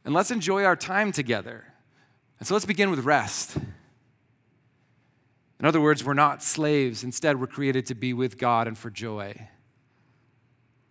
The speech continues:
And we could keep going with the many, many different things Genesis one is communicating, deep, meaningful truths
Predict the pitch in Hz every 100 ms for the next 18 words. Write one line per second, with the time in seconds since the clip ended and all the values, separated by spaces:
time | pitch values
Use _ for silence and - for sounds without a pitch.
0 | _ _ _ _ _ _ _ _ _ _
1 | _ _ _ _ - 123 180 254 - 180
2 | - 156 135 113 107 107 _ _ _ -
3 | 139 135 139 143 190 190 180 151 151 160
4 | 151 127 147 151 139 - 165 139 127 -
5 | 139 123 143 120 127 127 117 - 127 123
6 | 117 123 117 107 180 202 - - - -
7 | - 147 175 180 165 - 135 117 - 147
8 | 120 117 - -